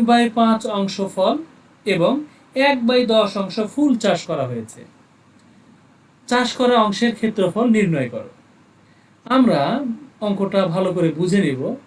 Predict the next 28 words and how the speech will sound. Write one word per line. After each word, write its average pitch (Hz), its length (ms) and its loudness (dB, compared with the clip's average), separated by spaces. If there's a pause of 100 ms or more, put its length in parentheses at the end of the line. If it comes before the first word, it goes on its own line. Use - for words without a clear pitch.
(400)
যে 147 200 -6 (1300)
এখানে 269 440 4 (160)
তিন 294 200 4 (120)
বাই 220 200 6 (140)
পাঁচ, 156 300 -4 (1400)
দেখো 175 340 -2 (160)
এই 220 200 6 (100)
পাঁচকে 254 480 0 (140)
যদি 175 180 -2 (100)
আমরা 160 240 -4 (720)
দশ 226 360 6 (160)
বানাই 139 380 -2 (1120)
তাহলে 202 260 2 (140)
দুই 262 200 6
দ্বারা 226 200 6
গুণ 190 200 0
করতে 139 280 -6
হয়, 117 220 -12 (440)
তার 208 180 0
মানে 233 180 6 (260)
এই 196 220 4
তিনকেও 254 480 2 (100)
দুই 269 120 2
দ্বারা 202 240 4
গুণ 165 180 0
করতে 139 260 -8
হবে, 127 200 -8 (100)
তাহলে 185 260 -2